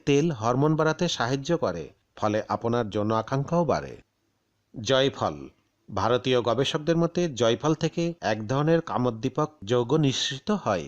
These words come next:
সাধারণভাবে এই যৌগটি স্নায়ুর কোষ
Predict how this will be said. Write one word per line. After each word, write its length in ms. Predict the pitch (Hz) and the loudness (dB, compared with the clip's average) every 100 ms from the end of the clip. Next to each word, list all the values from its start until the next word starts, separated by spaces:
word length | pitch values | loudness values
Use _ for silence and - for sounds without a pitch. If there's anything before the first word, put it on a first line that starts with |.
| - | -10
সাধারণভাবে 720 | - - 117 151 170 165 165 180 180 - | -10 -4 0 2 4 2 2 0 0 0
এই 180 | 113 143 | 0 4
যৌগটি 420 | 165 156 165 170 170 170 - | 4 2 0 0 0 -2 -8
স্নায়ুর 480 | - - 110 113 113 | -10 -2 0 2 2
কোষ 280 | 113 139 156 | 0 0 0